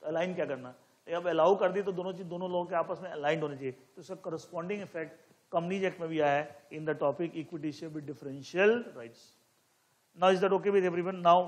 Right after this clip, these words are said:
one by one अब मैं amendments बताने जा रहा हूँ। ये तो मैंने पूरा एक background तैयार कर दिया कि हम क्या पढ़ने जा रहे हैं। देखिए, अच्छा एक और चीज,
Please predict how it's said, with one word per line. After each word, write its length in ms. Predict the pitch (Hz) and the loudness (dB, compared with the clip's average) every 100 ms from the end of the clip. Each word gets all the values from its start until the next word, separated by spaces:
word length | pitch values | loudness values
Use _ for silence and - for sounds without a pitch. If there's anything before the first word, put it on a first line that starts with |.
| 160 | 2
one 140 | 180 180 | 2 4
by 100 | 175 | 4
one 140 | 180 185 | 4 0
अब 100 | - | -8
मैं 280 | 165 160 160 | -6 -4 -6
amendments 520 | - 160 156 160 170 151 | -10 -12 -10 -10 -10 -6
बताने 240 | 143 147 | -6 -4
जा 80 | 143 | -6
रहा 120 | 151 | -6
हूँ। 80 | 165 | -6
ये 100 | 180 | -6
तो 60 | 180 | -6
मैंने 160 | 185 | -8
पूरा 200 | 185 190 | -8 -4
एक 160 | 190 156 | -4 -2
background 380 | 143 143 170 175 | -2 0 -2 -2
तैयार 200 | 165 156 | -4 -4
कर 140 | 151 | -4
दिया 140 | 151 165 | -6 -8
कि 100 | 165 160 | -8 -10
हम 120 | 156 | -10
क्या 140 | 147 147 | -8 -8
पढ़ने 300 | 143 127 127 | -8 -8 -6
जा 140 | 117 | -8
रहे 80 | 113 | -8
हैं। 80 | 135 | -8
देखिए, 240 | 143 - - _ _ _ _ _ _ _ _ _ _ _ _ _ _ _ _ _ _ _ _ _ _ - | -8 -8 -16 _ _ _ _ _ _ _ _ _ _ _ _ _ _ _ _ _ _ _ _ _ _ -4
अच्छा 140 | 185 | 4
एक 180 | 208 208 | 6 6
और 100 | 202 | 2
चीज, 280 | 190 185 | 2 -10